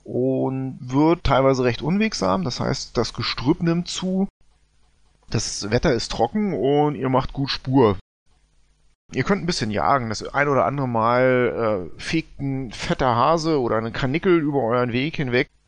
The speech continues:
Ihr sammelt das ein oder andere Mal ein paar Beeren ein, dass ihr eigentlich immer gut was zu essen habt. Macht, wenn ihr an einem Bach oder einer Quelle seid, halt, um ein bisschen was zu trinken.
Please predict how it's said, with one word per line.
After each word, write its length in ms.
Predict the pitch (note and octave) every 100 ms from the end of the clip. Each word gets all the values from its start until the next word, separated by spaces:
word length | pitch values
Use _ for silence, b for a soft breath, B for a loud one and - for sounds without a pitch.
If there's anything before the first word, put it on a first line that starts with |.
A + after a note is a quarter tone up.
| _ _ A#2
Ihr 60 |
sammelt 280 | B2 B2+ B2+
das 160 | - A2
ein 160 | A#2+ C3
oder 100 | F#2+
andere 300 | B2+ A#2+ A#2
Mal 240 | A2+ A2
ein 100 | A2
paar 160 | A2+ G#2
Beeren 360 | D#3 F3+ D#3+
ein, 360 | F#2 A#2+ C3 - - _
dass 140 | B2 B2+
ihr 60 |
eigentlich 100 | A2
immer 160 | C3+ B2
gut 160 | C3
was 160 | B2+ -
zu 80 | -
essen 200 | A#2+ D3
habt. 200 | C3+ - b b b b _ _ _ _
Macht, 440 | B2+ C3+ - - B2
wenn 120 | B2+
ihr 120 | A#2
an 80 | B2+
einem 100 | A#2+
Bach 160 | D3
oder 140 | D3 A#2+
einer 120 | A#2
Quelle 320 | - C3 C3+
seid, 360 | B2 A#2+ A#2+ -
halt, 340 | A#2 B2 B2
um 240 | A#2+ B2 A#2
ein 40 |
bisschen 200 | - A2+
was 120 | -
zu 80 | -
trinken. 440 | - A#3 B3+ A#3